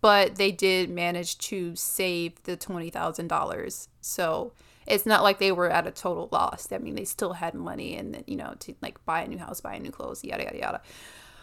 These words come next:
All that sort of fun stuff. So, um, <laughs> that is the, uh, premise of the movie. And like I said, I feel like this would make for a really good, you know, classic monster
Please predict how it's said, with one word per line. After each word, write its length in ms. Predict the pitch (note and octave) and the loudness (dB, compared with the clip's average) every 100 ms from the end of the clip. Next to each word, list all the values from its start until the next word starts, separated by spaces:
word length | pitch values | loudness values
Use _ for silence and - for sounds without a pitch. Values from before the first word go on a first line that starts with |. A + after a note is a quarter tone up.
| - | 4
All 140 | C#4+ F4+ | 8 10
that 120 | D#4 | 10
sort 120 | C4+ | 6
of 60 | A#3+ | 4
fun 140 | F#3 | 0
stuff. 220 | - - | -2 -10
So, 460 | - B3+ A3+ A3 A3+ - - | 2 6 8 6 0 -4 4
um, 440 | A3+ A3+ A3+ - | 6 6 4 0
<laughs> 560 | C4+ C#4+ C#4 E4+ D4 - - _ - | 0 4 8 8 6 0 -18 _ 0
that 360 | G#3+ G#3 A#3 - | 8 10 10 8
is 260 | A#3 A#3 - | 6 6 -2
the, 640 | F#3+ G#3 G#3+ G#3+ G#3+ G#3+ - | -8 -4 -2 -2 -2 -2 -2
uh, 520 | F#3+ F#3+ F#3+ F#3 F#3 F#3+ - - | -2 -2 -2 -2 -4 -6 -10 -10
premise 480 | - A#3 A3+ - - | -2 0 0 -2 0
of 260 | G#3 G#3 G3 | 2 2 0
the 80 | G3+ | -2
movie. 480 | F#3+ F3+ G3+ A3+ | -2 -2 -2 0
And 140 | - D#4+ | 2 2
like 180 | F#4+ E4 | 4 4
I 140 | D4 | 4
said, 340 | - A#3 A#3 - | 4 4 6 8
I 180 | A3 B3+ | 8 6
feel 240 | - D4+ | -2 0
like 220 | D#4 C#4+ | 2 2
this 180 | C#4 C#4 | 0 -2
would 140 | C4 B3+ | -2 -2
make 500 | A3 G3+ G3 - - _ | 0 0 -2 -10 -20 _
for 440 | - A#3+ A3+ - | -6 0 0 2
a 100 | A#3 | 0
really 520 | A3 A3 A3 A3 G#3+ - | 0 -2 -2 -2 -4 -4
good, 600 | G#3 F#3+ F3+ F3+ F3 - - | -2 -2 -2 -2 -4 -8 -8
you 160 | A#3 | -6
know, 380 | G#3 F3+ F3 F3 | -4 -4 -6 -8
classic 880 | - - G3 F3 F#3+ - F#3+ F3+ F#3 | -10 -4 2 2 2 0 -2 -2 -6
monster 1080 | F#3+ F3+ F3 F3 - - F3+ F3 F3+ F3 | -4 0 0 -2 -6 -4 -2 -2 -2 -2